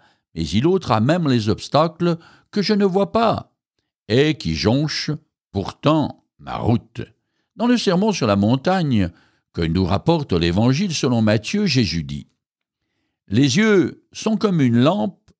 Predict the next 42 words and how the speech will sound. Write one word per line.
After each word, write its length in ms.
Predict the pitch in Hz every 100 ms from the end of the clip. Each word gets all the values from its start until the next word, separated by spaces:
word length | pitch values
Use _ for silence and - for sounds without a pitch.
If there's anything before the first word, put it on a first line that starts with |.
| _ -
pour 160 | 226
le 80 | 127
corps. 520 | - 80 62 - _ _ _ _ _
Si 260 | - - 233
donc 280 | 240 202 -
tes 140 | 104
yeux 500 | 92 82 76 69 - -
sont 280 | - 180
en 100 | 180
bon 180 | 165 165
état, 340 | 170 165 226 247 - _ _ _ -
ton 200 | - 76
corps 260 | 101 120
entier 480 | 160 196 - 233 247
jouira 360 | 190 226 240 220
de 100 | 214
la 120 | 220
lumière. » 640 | 220 226 240 214 - - _ _ _
Matthieu 300 | 80 - 160
chapitre 460 | 180 170 170 165 127
six, 340 | - 175 151
verset 320 | 107 104 98
vingt-deux. 480 | 73 78 64 60 - _ _ _ _ _ _ _ _ _
Si 220 | - -
je 100 | 87
regarde 440 | 95 101 110 110 113
à 60 |
Dieu, 540 | 117 127 160 131 87 - _ _ _ _ _ -
il 180 | 147 143
fera 440 | - 190 190 190
la 100 | 180
lumière 400 | 175 180 185 175
autour 260 | 175 - 170
de 80 | 175
moi 260 | 175 180
afin 220 | 165 175 170
que 120 | 170
je 120 | 160
puisse 360 | 170 190 165 180
aller 320 | 180 185 185
mon 180 | 170 170
chemin 460 | - 175 180 180